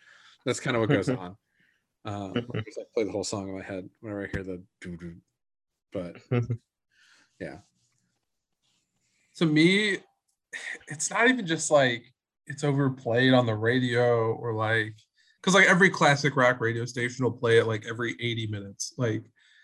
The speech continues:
Speaker 3: you know, like,
Speaker 2: Mm-hmm.
Speaker 3: you're gonna hear that song nine times a day. It's not like, you know, ninety-three nine in Indianapolis who plays it every hour,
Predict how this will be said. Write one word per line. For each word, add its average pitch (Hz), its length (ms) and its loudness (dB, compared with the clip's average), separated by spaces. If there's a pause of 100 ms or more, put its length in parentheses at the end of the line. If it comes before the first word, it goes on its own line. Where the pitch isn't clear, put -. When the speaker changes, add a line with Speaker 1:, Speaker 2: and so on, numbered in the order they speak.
(140)
Speaker 3:
you 143 140 2
know, 131 240 8
like, 120 240 4
Speaker 2:
Mm-hmm. 98 80 -2
Speaker 3:
you're 123 80 -4
gonna 127 160 2
hear 127 160 0
that 120 140 -2
song 120 320 0
nine 120 280 0
times 127 360 0
a 123 60 -4
day. 110 600 -2 (1200)
It's 139 180 0
not 147 280 6
like, 131 540 4
you 131 140 -4
know, 120 240 4
ninety-three 127 520 0
nine 120 280 0
in 113 100 -6
Indianapolis 113 840 -4
who 120 140 -8
plays 123 340 -6
it 120 140 -10
every 113 340 -4
hour, 104 500 -6